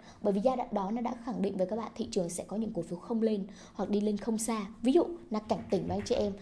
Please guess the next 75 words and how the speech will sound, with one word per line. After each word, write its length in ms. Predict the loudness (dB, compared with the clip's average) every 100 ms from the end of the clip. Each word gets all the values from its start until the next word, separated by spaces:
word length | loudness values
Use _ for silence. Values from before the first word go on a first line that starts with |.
| 4
từ 160 | 8 8
thời 140 | 6
điểm 180 | 0 0
đó 160 | -2 -2
với 100 | -2
những 120 | -2
cổ 80 | -2
phiếu 120 | 0
như 80 | 0
B 60 |
F 100 | 0
C. 280 | -2 -4 -6 -10 -18 -20 -18 -2
Thì 100 | 4
dù 200 | 4 4
thị 120 | 4
trường 160 | 4 4
đi 100 | 4
lên 200 | 4 4
được 200 | 4 6
mấy 200 | 6 6
chục 160 | 4 4
điểm 220 | 4 4
rồi, 120 | -2 -2
cổ 100 | 0
phiếu 220 | 2 2
này 220 | 0 -2 0
từ 100 | 2
đỉnh 220 | 2 0
về 140 | -2
nó 100 | -2
chỉ 100 | -4
có 120 | -2 0
lai 240 | 0 -2
xuống 280 | 0 0 -2
thôi. 100 | -8 -12 -20 -10
Thì 80 | 0
các 80 | 2
bạn 120 | 4
ôm 240 | 4 4 4
những 160 | 0
cổ 120 | 0
phiếu 200 | 0 0
này 200 | 0 0 -4
có 60 |
phải 140 | -4 -4
là 80 | -4
tan 280 | -4 -2
nát 140 | -2 -2
cõi 180 | 0 0
lòng 200 | 0 -2 -4
không? 120 | -8 -12 -20 -4
Chứ 100 | 4
đừng 180 | 4 4
nói 180 | 2 2
đó 80 |
là 140 | 2 2
uptrend 520 | 0 -2 -2 0 -2 -6 -10 2
rồi 120 | 4
mua 200 | 6 4
con 200 | 2 0
nào 160 | 0 -2
cũng 160 | -4
ăn. 200 | -4 -4 2
Đó 120 | 4
là 100 | 4
một 120 | 2
cái 120 | 0 0
tư 100 | 2
duy 260 | 4 4
mà 120 | 2 2
Na 140 | 2
nghĩ 220 | 2 2
rằng 180 | 2 -2
là 60 | -2
không 220 | 0